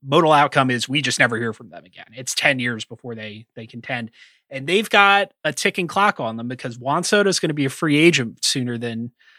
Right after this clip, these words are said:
uh, sooner than people think. And they're gonna need to convince him, and this is something that Scott Boras said today, they're gonna need to convince him that they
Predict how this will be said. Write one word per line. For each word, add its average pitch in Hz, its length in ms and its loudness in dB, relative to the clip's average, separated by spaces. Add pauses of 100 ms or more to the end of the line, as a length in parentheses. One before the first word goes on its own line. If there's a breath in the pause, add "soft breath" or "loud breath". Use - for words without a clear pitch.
(200 soft breath)
uh, 120 260 -8
sooner 156 240 -2
than 139 100 -4
people 139 300 -4
think. 135 460 2
And 131 320 -4
they're 156 160 4
gonna 190 180 4
need 180 220 2
to 185 100 0
convince 147 520 0
him, 127 220 0
and 127 140 -2
this 127 160 0
is 131 80 -2
something 151 220 2
that 135 100 0
Scott 143 300 4
Boras 175 240 2
said 123 200 -2
today, 151 280 2
they're 127 160 -2
gonna 139 200 0
need 139 200 -2
to - 80 -8
convince 139 500 -4
him 147 200 0
that 127 160 -4
they 135 280 2